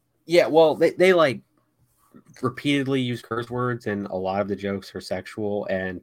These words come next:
like I said, I can kind of, like, see this movie and be like, "Oh, damn, I understand the, uh, the overarching story." But, like, the way that gender is put across through most of the movie is basically that there's, like,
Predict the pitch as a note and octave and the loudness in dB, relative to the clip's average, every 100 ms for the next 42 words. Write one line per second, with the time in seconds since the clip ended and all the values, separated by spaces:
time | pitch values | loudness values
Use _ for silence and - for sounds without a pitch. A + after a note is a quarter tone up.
0 | - - _ B2+ B2+ A2+ - A2 A2+ - | -16 -20 _ 0 2 2 2 0 0 -6
1 | _ _ _ _ _ A#2 C#3 C3+ D3 C3+ | _ _ _ _ _ 4 4 4 0 0
2 | C3+ C3 B2+ A#2 A#2+ G#2 - C3 A#2 A#2 | 2 2 2 2 0 -2 -4 -4 -4 -2
3 | A#2 A#2 A#2+ A#2 A2 G2+ G#2 G#2+ G#2+ G2 | -2 -2 -2 -4 -6 -10 -8 -8 -8 -8
4 | G#2 G#2+ F#2+ F#2+ G2 G#2 G#2 G#2 G2+ - | -8 -6 -6 -4 -4 -4 -4 -6 -8 -6
5 | G2+ G2+ G2 F#2+ F#2+ F#2+ F#2+ F2+ F2 F2 | -4 -2 -2 -4 -6 -4 -4 -8 -10 -14
6 | _ _ _ _ - - G#2 G#2+ G#2 G#2 | _ _ _ _ -4 0 0 0 -2 -4
7 | G#2 F#2+ G2+ G#2 A2+ A2 - G2+ F#2+ - | -6 -8 -4 -2 -2 -2 0 0 -2 -10
8 | _ _ _ _ _ _ _ _ - G2+ | _ _ _ _ _ _ _ _ -14 4
9 | B2 A#2 G#2 A2+ A#2+ B2+ B2+ B2 _ _ | 6 6 6 6 6 4 2 -2 _ _
10 | _ _ _ G#2 A2+ - - G#2 G#2+ A#2 | _ _ _ -4 -2 -2 -4 -2 -2 -2
11 | B2 A#2+ A2 - _ _ _ _ _ _ | -2 -2 -6 -10 _ _ _ _ _ _
12 | _ _ _ _ - - - _ _ - | _ _ _ _ -20 -20 -20 _ _ -2
13 | A2 - - A#2+ A2 A2+ A2+ - A#2 G2+ | -2 -2 -2 0 2 2 2 0 -4 -2
14 | F#2 G#2 - C#3 C3 C#3+ D3+ D#3 E3 E3+ | -2 -2 -2 -6 -4 -2 0 0 -2 -4
15 | D#3+ A2+ G#2 A2+ A#2+ C3+ B2 A#2 A2+ G#2 | -4 -6 -2 0 0 -2 -4 -2 -2 -2
16 | - G#2 G2+ G#2+ G2 | -2 -2 -2 -2 -4